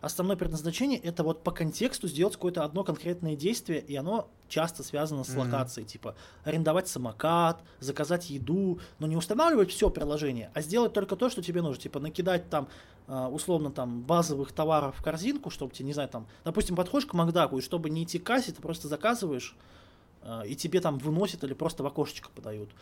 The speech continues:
Speaker 1: Или там в случае с
Speaker 2: Мгм.
Speaker 1: самокатом, чтобы не устанавливать приложение самокат, ты просто вот, тебе нужно арендовать конкретный самокат. Наверное, ты н-, то есть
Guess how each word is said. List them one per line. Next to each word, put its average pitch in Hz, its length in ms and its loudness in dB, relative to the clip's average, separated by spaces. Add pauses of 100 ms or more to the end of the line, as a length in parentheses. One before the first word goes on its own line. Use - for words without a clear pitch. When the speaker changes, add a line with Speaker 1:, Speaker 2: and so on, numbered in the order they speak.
(280)
Speaker 1:
Или 170 320 6
там 151 200 0
в - 40 -8
случае 175 260 2
с 127 40 2
Speaker 2:
Мгм. 127 60 0
Speaker 1:
самокатом, 175 380 2
чтобы 160 240 0
не 160 80 2
устанавливать 175 500 4
приложение 165 360 0
самокат, 196 340 0
ты 185 60 -6
просто 180 300 0
вот, 131 160 -4 (220)
тебе 185 220 2
нужно 202 260 4
арендовать 175 480 2
конкретный 160 440 -4
самокат. 131 500 -4 (840)
Наверное, 190 360 4
ты 175 140 -2
н-, 170 140 0 (240)
то 185 60 4
есть 185 200 2